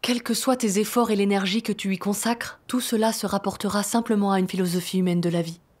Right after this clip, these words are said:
Tu maintiens ta position parmi les autres grâce à une perspective humaine et à une philosophie humaine,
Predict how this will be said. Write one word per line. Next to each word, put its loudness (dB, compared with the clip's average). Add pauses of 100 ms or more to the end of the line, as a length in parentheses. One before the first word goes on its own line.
Tu -2
maintiens 2
ta 2
position 0
parmi 2
les 0
autres -2
grâce -4
à 2
une 2
perspective -2
humaine 2
et 2
à 2
une 2
philosophie 0
humaine, 0